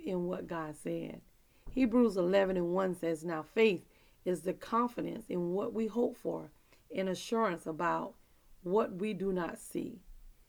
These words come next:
This is what the ancient were commended for.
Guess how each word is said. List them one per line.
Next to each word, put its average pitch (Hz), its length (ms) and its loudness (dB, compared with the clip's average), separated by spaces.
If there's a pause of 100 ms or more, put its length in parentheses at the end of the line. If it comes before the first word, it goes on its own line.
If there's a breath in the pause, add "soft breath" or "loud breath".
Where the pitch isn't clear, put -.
(200)
This 226 280 6
is 180 100 -8
what 190 300 -2
the 180 120 -4 (120)
ancient 202 500 -4
were 185 220 -2
commended 180 580 -4
for. - 400 -8